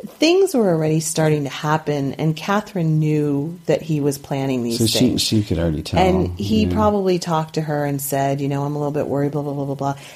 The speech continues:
Speaker 1: But then, like, w-, what became really sad was that one day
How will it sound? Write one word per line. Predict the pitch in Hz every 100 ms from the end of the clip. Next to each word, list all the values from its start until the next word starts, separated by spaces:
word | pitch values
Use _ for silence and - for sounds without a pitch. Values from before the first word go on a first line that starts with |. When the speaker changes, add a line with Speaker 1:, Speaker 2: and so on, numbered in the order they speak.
| -
Speaker 1:
But | 190 180
then, | 220 220 214 196 -
like, | 180 175 170 - -
w-, | 151 160 -
what | 180 175 202 202 180
became | 175 - 165 160
really | 165 160 151
sad | - 180 170 143 147
was | 151 143
that | 151 143 135 - - _ _ -
one | 165 175 170
day | 165 151 151 147 151